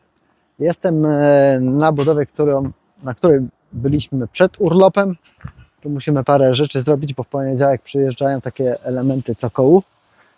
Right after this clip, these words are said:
i będziemy je tutaj ustawiać. E, hala, już konstrukcja jest postawiona.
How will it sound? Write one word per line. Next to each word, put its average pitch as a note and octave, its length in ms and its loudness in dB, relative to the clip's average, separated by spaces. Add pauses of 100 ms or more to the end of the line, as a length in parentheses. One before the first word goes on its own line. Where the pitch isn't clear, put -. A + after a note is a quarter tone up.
(360)
i C3 80 0
będziemy C3+ 440 2
je B2+ 100 2
tutaj B2 320 -6
ustawiać. A2+ 720 -8
E, A2+ 340 -8 (400)
hala, D3 280 0
już B2+ 320 -6
konstrukcja D3+ 500 0
jest C#3 140 2
postawiona. D#3 540 2